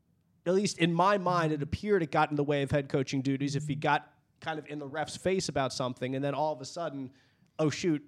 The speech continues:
we need to call timeout here because there's ten seconds left on the play clock." Yeah, th-, th-, those, those are, like, s-, very small things that you have to worry about as a head coach and a play caller.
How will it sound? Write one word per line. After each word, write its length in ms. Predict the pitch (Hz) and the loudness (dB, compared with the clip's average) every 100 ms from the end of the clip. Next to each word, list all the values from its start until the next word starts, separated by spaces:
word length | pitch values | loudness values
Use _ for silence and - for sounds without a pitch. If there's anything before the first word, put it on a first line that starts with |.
| _ _ | _ _
we 120 | 147 | -2
need 140 | 151 143 | -2 -2
to 60 | |
call 180 | - 143 | 0 0
timeout 420 | 131 143 139 151 | 2 2 4 2
here 160 | 127 117 | 2 0
because 280 | 127 135 123 | 0 -2 -2
there's 160 | 123 | -4
ten 220 | - 147 135 | -4 -2 0
seconds 360 | 147 127 120 | -2 -2 -2
left 220 | 143 127 | -2 -2
on 80 | 123 | -4
the 60 | 120 | -4
play 260 | - 151 | 0 0
clock." 340 | 139 117 101 - | 0 -4 -8 -8
Yeah, 160 | 147 151 | -2 -2
th-, 240 | 160 170 | 0 2
th-, 180 | 180 202 | 4 6
those, 220 | 196 233 175 | 6 4 4
those 220 | 240 233 | 4 4
are, 60 | |
like, 240 | 202 170 151 | 0 0 0
s-, 140 | - | -4
very 260 | 139 196 156 | -2 0 0
small 440 | - 139 143 165 | -2 0 2 2
things 480 | 175 202 202 220 - - - _ - | 2 0 -2 -4 -8 -16 -20 _ -4
that 100 | 160 | 0
you 80 | |
have 160 | 180 180 | 2 2
to 80 | 170 | 2
worry 220 | 175 185 | 4 4
about 300 | 175 175 180 | 4 4 4
as 120 | 160 | 2
a 60 | 151 | 0
head 220 | 156 170 | 0 0
coach 260 | 175 170 156 | 0 -2 -4
and 80 | |
a 40 | 156 | -8
play 240 | - 160 | -2 -2
caller. 400 | 165 165 165 165 | 0 2 2 0